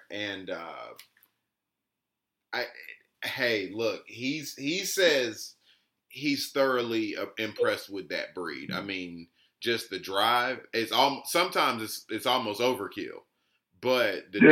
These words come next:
Speaker 1: dog can hunt. I mean, when he needs a nose on the ground and birds in the air, he'll go with that dog. I mean, and he's
Speaker 2: Yeah.
Speaker 1: got, um, I'm, I'm thinking about getting a German short hair next year from one of his litters,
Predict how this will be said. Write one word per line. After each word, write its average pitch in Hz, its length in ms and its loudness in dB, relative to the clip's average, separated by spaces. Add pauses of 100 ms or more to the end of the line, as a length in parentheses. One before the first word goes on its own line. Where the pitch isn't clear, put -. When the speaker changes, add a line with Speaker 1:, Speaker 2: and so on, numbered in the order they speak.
Speaker 1:
dog 131 260 2
can 110 160 -6
hunt. 110 280 -4
I 92 80 -4
mean, 95 200 -6
when 92 100 -8
he 127 160 -2
needs 131 260 -4
a 107 60 0
nose 143 360 0
on 160 120 -4
the 160 80 -4
ground 196 500 0 (100)
and 104 360 -4 (140)
birds 151 320 2
in 160 100 -4
the 165 180 0
air, 208 280 -4 (680)
he'll 151 340 4
go 131 220 4
with 107 180 0
that 104 240 0
dog. 90 400 -4
I 98 60 -6
mean, 98 400 -6
and 95 120 -8
he's 123 280 -2
Speaker 2:
Yeah. 143 200 6
Speaker 1:
got, 101 200 0
um, 82 400 -8 (1080)
I'm, 117 200 -2
I'm 113 160 2
thinking 139 340 0
about 107 360 0
getting 101 280 -4
a 95 60 -6
German 104 360 -2
short 123 420 -2
hair 98 120 -6
next 107 400 -4
year 95 160 -4
from 95 300 -12 (140)
one 101 220 -8
of 95 80 -10
his 92 220 -10
litters, 107 580 -2